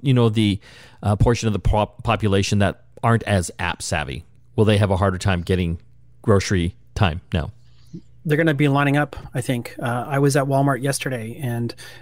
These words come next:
Speaker 2: they've completely transformed the store into these aisles of arrows on the ground,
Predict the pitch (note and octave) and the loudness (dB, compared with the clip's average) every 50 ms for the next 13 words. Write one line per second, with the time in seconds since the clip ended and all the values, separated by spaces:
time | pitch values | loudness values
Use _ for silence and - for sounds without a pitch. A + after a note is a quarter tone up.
0 | - - - C3+ C3+ C3+ A#2+ - - - - - - D3 - - F3 E3+ D#3 D3 | -12 -2 0 2 2 2 0 -4 -12 -18 -10 -4 -2 -2 0 0 -2 0 0 -2
1 | - - D#3+ D3 C#3+ C#3 C#3 - - - C#3 C#3 C3+ B2+ B2+ - - - C#3 C#3 | -2 0 0 0 2 2 0 0 0 -2 0 0 0 0 -2 -6 -4 -2 0 0
2 | C#3 C3 C3 B2+ B2+ B2 - - C3+ B2+ B2 B2+ A#2+ - B2+ B2 - - C#3+ C#3 | 2 2 2 0 0 -2 -2 -2 -2 -2 -2 -4 -4 -6 -8 -6 -6 -4 -2 0
3 | C3+ C3+ C3+ C3+ A#2+ C3 B2 C3+ D3+ D3 C#3+ C#3+ C#3+ C3+ C#3+ C#3 C3 C3 A#2+ - | 0 0 0 0 -2 -4 -6 -4 -2 0 0 0 0 0 0 -2 -2 -4 -6 -8
4 | - - - - - - D3 D3 D3 C#3+ C#3+ C#3+ C#3+ C#3 | -12 -14 -14 -12 -4 -2 0 0 2 2 0 0 -2 -4